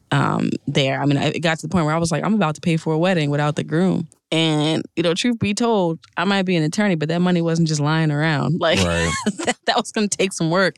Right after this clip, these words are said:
Speaker 1: uh, and some maneuvering. Um, so anyway, it got to the point where we were like, "Okay, at the end of the day, when this is all said and done, one thing we will be able to say no matter what is that we did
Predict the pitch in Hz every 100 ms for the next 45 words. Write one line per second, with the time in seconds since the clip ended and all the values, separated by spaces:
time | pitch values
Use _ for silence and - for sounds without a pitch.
0 | - 156 160 160 151 180 190 165 156 185
1 | 254 160 143 135 143 - - 160 151 147
2 | 143 147 156 - - - 190 277 208 147
3 | 143 165 - - 196 220 226 - 185 170
4 | 214 240 - 160 143 143 139 180 180 160
5 | 147 147 147 151 143 135 143 _ _ -
6 | 156 151 175 196 202 180 147 139 135 139
7 | 151 135 147 156 151 156 151 143 135 135
8 | - _ _ 156 165 175 180 156 147 156
9 | 175 180 170 160 143 - 147 143 143 139
10 | 135 139 - 139 127 143 143 127